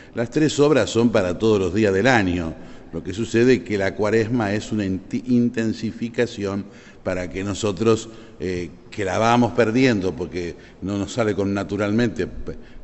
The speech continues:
por la pereza, por el pecado original, por lo, por la razón que se va dando a lo largo del año, tengamos como una especie de ajuste para volver a empezar, decíamos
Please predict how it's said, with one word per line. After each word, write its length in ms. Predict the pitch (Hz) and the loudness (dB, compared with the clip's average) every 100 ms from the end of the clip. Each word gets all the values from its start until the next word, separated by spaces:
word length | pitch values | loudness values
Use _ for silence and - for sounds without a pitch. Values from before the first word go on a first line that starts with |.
| - | -12
por 140 | 85 | -8
la 160 | 87 90 | -6 -2
pereza, 640 | 95 117 117 - 90 - | 0 2 2 0 -4 -4
por 160 | 95 90 | -6 -4
el 140 | 87 | -6
pecado 300 | 92 87 101 | -6 -4 -2
original, 540 | 101 82 95 113 101 | -2 -4 -4 -2 -4
por 140 | 73 85 | -6 -8
lo, 160 | 90 | -8
por 220 | 82 - 92 | -10 -10 -8
la 100 | 87 | -8
razón 420 | 90 - 110 104 | -8 -4 -4 -2
que 240 | 110 98 - - - | -4 -6 -8 -20 -20
se 160 | - 95 | -10 -4
va 100 | 104 | -2
dando 340 | 113 110 104 | 0 0 0
a 20 | |
lo 80 | 98 | 0
largo 260 | 104 113 117 | 0 0 2
del 140 | 123 | 2
año, 380 | 107 104 107 110 - - - | 0 0 0 -2 -6 -18 -8
tengamos 500 | 98 107 123 127 127 | -4 0 2 2 2
como 180 | 113 117 | 0 0
una 80 | |
especie 360 | 113 113 104 120 | 0 -2 0 2
de 80 | 117 | 2
ajuste 460 | 113 104 101 127 | 2 -4 -2 -2
para 560 | 107 95 90 80 - - - | 0 0 -2 -6 -16 -16 -8
volver 320 | 95 95 104 | -4 -2 -2
a 40 | |
empezar, 520 | 95 92 - 127 110 | -2 -4 0 2 2
decíamos 680 | 95 87 107 98 92 90 - | 0 -4 -4 -4 -4 -6 -12